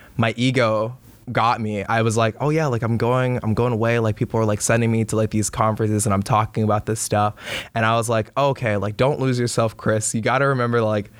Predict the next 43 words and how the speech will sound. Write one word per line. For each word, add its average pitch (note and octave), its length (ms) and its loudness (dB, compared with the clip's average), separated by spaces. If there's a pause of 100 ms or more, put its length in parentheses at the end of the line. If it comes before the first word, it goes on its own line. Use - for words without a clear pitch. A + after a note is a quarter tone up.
(120)
this C3 220 0
isn't D3+ 280 2
about, C3+ 520 2 (160)
like, A#2+ 180 0
yes, B2+ 240 0
it's C#3+ 160 -2
your C3+ 120 0
career A2+ 400 2
and A2 200 0
yes, A2 220 0
like, G#2+ 140 -2
you're G#2+ 100 2
laying A2 300 2
the G#2+ 60 2
groundwork G#2+ 440 0
for - 80 -2
what's G#2+ 260 0
gonna A2 160 0
happen G#2+ 360 0
to - 160 -4
you A2 80 4
in G#2+ 40 2
the G2+ 60 2
future, C#3+ 480 0 (300)
but, A#2 60 -2
like, A2 260 0
this A2 180 0
is A#2 180 -2
not G#2+ 220 2
about G#2 340 0
you. G2+ 300 2
This G2 180 -2
is G2+ 140 2
really G#2 260 2
about G2 400 0
the G#2+ 100 0
message G2 340 0
that G2 80 2
you're F2+ 100 0
trying G2 220 0
to G2 60 2
get F#2+ 120 0
across." - 540 0